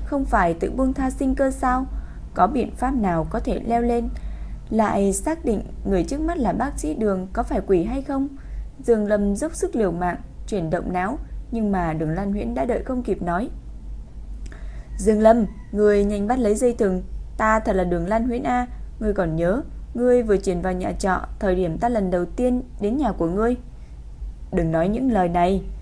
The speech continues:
ngươi đừng nói những lời này, ta cũng không tin ngươi." Dương Lâm vừa nghe hắn nói như vậy, ngược lại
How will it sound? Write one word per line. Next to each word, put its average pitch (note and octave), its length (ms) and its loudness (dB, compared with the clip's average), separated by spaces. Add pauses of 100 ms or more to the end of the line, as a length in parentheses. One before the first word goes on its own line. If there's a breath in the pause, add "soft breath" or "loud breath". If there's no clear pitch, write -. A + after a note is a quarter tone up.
(240 loud breath)
ngươi A3 320 4
đừng F#3 180 4
nói F3 120 2
những B3+ 200 2
lời F#3+ 140 4
này, F3 300 2 (280)
ta G#3 240 2
cũng B3 160 -2
không C4 180 0
tin B3+ 180 2
ngươi." C4 220 4 (360)
Dương G#3 320 6
Lâm G#3 320 6
vừa F3+ 160 6
nghe F#3 180 2
hắn G3+ 220 2
nói A3 160 4
như C4+ 160 6
vậy, G3 260 2 (360 loud breath)
ngược G3+ 220 6
lại G3+ 260 4